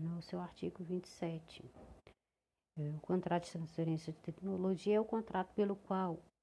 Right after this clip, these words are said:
uma das partes se obriga a transmitir à outra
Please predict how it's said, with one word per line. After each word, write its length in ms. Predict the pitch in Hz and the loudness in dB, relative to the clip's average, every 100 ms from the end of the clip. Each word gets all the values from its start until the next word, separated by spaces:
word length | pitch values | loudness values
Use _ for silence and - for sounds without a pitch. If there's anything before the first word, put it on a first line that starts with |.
| - | 0
uma 240 | 240 254 | 4 6
das 240 | 247 233 - | 6 2 0
partes 480 | - 202 214 214 208 | 4 4 4 -2 -4
se 160 | - | 0
obriga 460 | 269 214 196 233 214 | 0 2 2 4 4
a 20 | |
transmitir 880 | 214 208 202 208 202 - - 226 240 - | 6 4 6 4 2 -2 -2 0 0 0
à 160 | 185 | 2
outra 600 | 180 185 202 185 175 165 | 2 4 2 0 0 -2